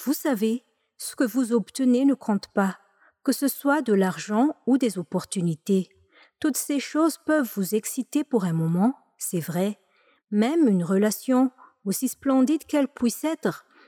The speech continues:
peut être un sujet d'exaltation un temps durant, mais si vous ne persévérez pas dans cette relation, pour le faire grandir,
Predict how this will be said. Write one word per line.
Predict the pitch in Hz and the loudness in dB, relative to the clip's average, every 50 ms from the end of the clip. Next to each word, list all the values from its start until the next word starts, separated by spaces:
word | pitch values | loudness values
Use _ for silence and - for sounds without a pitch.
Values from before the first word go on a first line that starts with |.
| _ _ _ | _ _ _
peut | - 320 | -2 2
être | 320 339 339 - - | 2 2 2 0 0
un | 247 | 0
sujet | 233 - - - 262 220 190 220 208 | 0 -2 -2 -2 -2 0 0 0 -2
d'exaltation | 170 202 190 - 160 185 185 180 - - 233 - - - 277 277 311 - _ _ | -2 -2 -4 -4 -2 -4 -4 -2 -2 -2 -4 -4 -2 0 2 2 2 0 _ _
un | - 185 185 | -2 -2 -2
temps | - - 247 226 220 | -2 0 0 2 2
durant, | 165 190 180 170 139 151 175 208 262 _ _ _ _ _ - - - _ _ - | 2 0 -2 -4 -2 -2 -2 -2 -2 _ _ _ _ _ -20 -20 -20 _ _ -2
mais | 214 220 226 | 0 0 0
si | - - 277 226 | 0 -2 -4 0
vous | 214 277 | 2 4
ne | 302 330 | 2 2
persévérez | 302 - 302 277 - - - - 269 240 202 214 208 214 220 233 | 2 0 -2 -2 -2 -6 -4 -2 -2 0 0 0 0 0 -2 -2
pas | - - - 240 254 269 - - _ _ - | -2 -2 -2 0 0 -2 -4 -10 _ _ -8
dans | - 180 | -6 -4
cette | 160 - 240 226 - | -4 -4 -4 -6 -4
relation, | 233 226 240 240 233 233 - - - - 254 254 269 269 _ _ _ _ _ _ _ _ _ _ _ _ - | 0 0 2 2 2 0 -2 -6 -4 0 2 4 4 2 _ _ _ _ _ _ _ _ _ _ _ _ -4
pour | - 269 240 262 | 0 2 2 4
le | 247 247 240 | 2 2 0
faire | - - - 247 240 208 - - | -2 -2 -2 -2 0 -2 -4 -6
grandir, | - - - 190 190 185 160 - 202 226 269 285 - - | -8 -4 0 2 2 2 2 0 0 0 0 -2 -2 -8